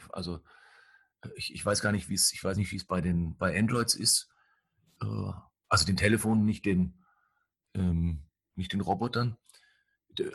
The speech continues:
aber ich nehme an, das ist wahrscheinlich ähnlich, dass es erst ab bestimmten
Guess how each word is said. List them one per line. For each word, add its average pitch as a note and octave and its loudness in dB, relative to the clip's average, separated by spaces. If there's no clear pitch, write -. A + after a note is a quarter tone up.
aber G2+ 4
ich F2+ 4
nehme G#2 6
an, G2 2
das G2+ 4
ist - 2
wahrscheinlich F#2 2
ähnlich, G2+ 0
dass F2+ 2
es - 0
erst F2+ -10
ab - -12
bestimmten E2 -4